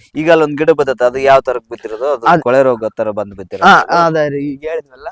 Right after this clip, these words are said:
Speaker 2: ಕೊಳೆ
Speaker 1: ಹಾ,
Speaker 2: ರೋಗ
Speaker 1: ಹಾ,
Speaker 2: ಅಂತ
Speaker 1: ಹಾ.
Speaker 2: ಹೇಳಿದ್ವಲ್ಲ, ಅದಕ್ಕೆ ಬಿದ್ದಿರೋದು.
Speaker 1: ಹಾ, ಹಾ, ಹಾ, ಹಾ. ಆ ಕೊಳೆ ರೋಗ ಬಂದ್ಬಿಟ್ರೆ ಪೂರ್ತಿ ಗಿಡನೇ ಹೋಗ್ಬಿಡುತ್ತಾ
Speaker 2: ಹಾ,
Speaker 1: ಅದು?
Speaker 2: gi-, ಗಿಡನೇ ಹೋಗ್ಬಿಡುತ್ತೆ.
Speaker 1: ಹಾ, ಹಾ, ಹಾ. ಈ ಒಂದ್ ಎಕರೆಗೆ ಅಷ್ಟ್ ಜಾಸ್ತಿ ಹಾಕ್ಬೋದಾ ಅಥವಾ?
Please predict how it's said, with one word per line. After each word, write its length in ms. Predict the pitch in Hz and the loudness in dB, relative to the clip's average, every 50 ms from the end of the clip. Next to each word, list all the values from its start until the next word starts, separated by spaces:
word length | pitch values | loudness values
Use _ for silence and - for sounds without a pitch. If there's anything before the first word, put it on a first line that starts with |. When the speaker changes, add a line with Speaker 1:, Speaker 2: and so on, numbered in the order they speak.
| - | -14
Speaker 2:
ಕೊಳೆ 140 | - 143 143 | -12 -8 -6
Speaker 1:
ಹಾ, 100 | 123 117 | -6 -6
Speaker 2:
ರೋಗ 140 | 107 - - | -6 -6 -10
Speaker 1:
ಹಾ, 60 | 95 | -12
Speaker 2:
ಅಂತ 120 | 92 - - | -14 -16 -16
Speaker 1:
ಹಾ. 80 | 135 | -18
Speaker 2:
ಹೇಳಿದ್ವಲ್ಲ, 320 | 131 131 120 117 117 151 208 | -18 -18 -18 -16 -14 -12 -10
ಅದಕ್ಕೆ 320 | 180 143 139 131 127 - - - | -10 -10 -10 -12 -14 -16 -14 -12
ಬಿದ್ದಿರೋದು. 300 | - - - - - 107 | -12 -12 -12 -12 -14 -14
Speaker 1:
ಹಾ, 120 | 107 104 | -12 -12
ಹಾ, 200 | 98 98 98 92 92 | -12 -14 -14 -16 -16
ಹಾ, 180 | 87 - - 85 | -18 -20 -20 -20
ಹಾ. 320 | 85 - - - - - _ _ _ _ _ _ - - - - - - _ _ _ _ _ | -20 -20 -20 -20 -20 -20 _ _ _ _ _ _ -20 -20 -20 -20 -20 -20 _ _ _ _ _
ಆ 120 | - 113 | -6 -6
ಕೊಳೆ 260 | 117 - 143 139 156 | -4 0 2 2 4
ರೋಗ 260 | 160 160 156 151 151 | 4 2 2 0 0
ಬಂದ್ಬಿಟ್ರೆ 320 | 147 147 147 156 175 - 453 | -2 -4 -6 -6 -8 -8 -8
ಪೂರ್ತಿ 280 | - 165 170 156 160 | -6 -6 -6 -4 -4
ಗಿಡನೇ 300 | 151 139 151 165 170 175 | -6 0 2 2 2 2
ಹೋಗ್ಬಿಡುತ್ತಾ 460 | 165 151 143 131 123 127 127 - - - | 2 0 -2 -2 -4 -8 -10 -6 -4 -2
Speaker 2:
ಹಾ, 120 | 196 202 | 0 0
Speaker 1:
ಅದು? 160 | 180 185 165 | 2 0 0
Speaker 2:
gi-, 160 | 143 160 - 165 | -2 -2 -2 -2
ಗಿಡನೇ 300 | 165 175 175 175 170 165 | 0 2 2 2 0 -2
ಹೋಗ್ಬಿಡುತ್ತೆ. 520 | 143 135 127 - - - - - _ - - - - - | -10 -16 -20 -20 -20 -20 -20 -20 _ -20 -20 -20 -16 -12
Speaker 1:
ಹಾ, 180 | 120 117 113 | -10 -10 -10
ಹಾ, 220 | 104 - 104 101 95 98 | -12 -14 -16 -18 -18 -18
ಹಾ. 160 | 95 - - 92 90 _ _ - _ _ _ _ _ _ _ _ _ _ _ _ - - - - - - - - _ _ _ _ _ _ _ _ _ _ _ _ _ _ _ _ _ _ _ _ _ _ - - - | -20 -20 -20 -20 _ _ _ -20 _ _ _ _ _ _ _ _ _ _ _ _ -20 -20 -20 -20 -20 -20 -20 -20 _ _ _ _ _ _ _ _ _ _ _ _ _ _ _ _ _ _ _ _ _ _ -20 -8 -4
ಈ 60 | 165 | -2
ಒಂದ್ 240 | 175 170 165 165 180 | 0 2 2 2 2
ಎಕರೆಗೆ 360 | 196 185 - 202 202 185 180 | 2 2 4 2 2 4 4
ಅಷ್ಟ್ 340 | 170 156 - - _ - 156 160 151 143 139 135 117 113 107 95 92 92 98 104 _ _ _ _ _ _ _ _ _ _ _ _ _ _ _ | 4 2 2 -2 _ -2 2 2 4 4 4 4 2 2 0 -2 -6 -10 -16 _ _ _ _ _ _ _ _ _ _ _ _ _ _ _ _
ಜಾಸ್ತಿ 360 | - 113 135 151 - - - | -2 0 0 0 0 0 0
ಹಾಕ್ಬೋದಾ 360 | 202 185 131 131 170 170 180 202 | 0 0 0 0 0 2 4 2
ಅಥವಾ? 280 | 226 - 220 185 170 | 2 2 2 2 4